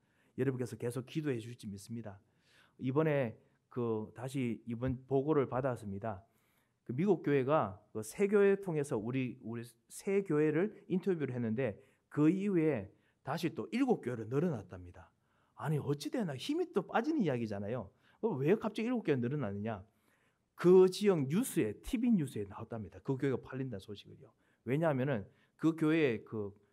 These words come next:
그 뉴, 뉴 밀포드에 있는 그 시장이 다니는 교회라네요. 그래가지고 막 뉴스에 나오고 해서 "아, 안 된다. 우리도 해, 생각했는데." 이래서 일곱 교회가 이제 완전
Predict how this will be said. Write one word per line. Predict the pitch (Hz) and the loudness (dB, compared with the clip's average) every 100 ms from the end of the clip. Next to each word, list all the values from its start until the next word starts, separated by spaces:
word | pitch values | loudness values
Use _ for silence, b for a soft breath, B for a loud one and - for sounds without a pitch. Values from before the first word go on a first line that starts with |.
| _ | _
그 | - 147 131 131 - | -2 0 0 -2 -12
뉴, | 123 127 156 | -8 -2 -2
뉴 | 139 165 | 0 0
밀포드에 | 170 147 147 156 143 113 | 2 0 0 -4 0 0
있는 | 107 143 214 - - | 2 2 0 -4 -10
그 | 113 | -8
시장이 | 113 254 240 285 185 | -6 -4 -2 0 0
다니는 | 127 135 120 110 | 0 -2 -4 -6
교회라네요. | 107 104 92 90 90 170 - _ _ _ _ _ _ _ | -8 -10 -10 -12 -10 -10 -10 _ _ _ _ _ _ _
그래가지고 | - 202 175 127 143 185 98 - _ | 2 4 4 2 0 0 -2 -8 _
막 | - 143 127 | -8 -6 -2
뉴스에 | 151 277 - 214 | -2 -2 0 0
나오고 | 139 104 147 214 196 175 156 | 0 0 0 -2 -4 -8 -6
해서 | 156 190 156 B B B | -4 -4 -4 B B B
"아, | - - - | -12 -10 -8
안 | 131 147 | -4 -2
된다. | 220 220 196 | 0 0 -2
우리도 | 147 170 277 226 | 0 0 4 2
해, | 196 196 | 2 -4
생각했는데." | 151 254 262 240 220 | -4 -4 0 0 0
이래서 | 175 226 214 170 B B _ | 2 2 4 0 B B _
일곱 | 277 262 185 | 2 2 0
교회가 | 135 127 113 | 0 0 -2
이제 | 104 104 | -2 -6
완전 | 95 107 117 | -6 -6 -8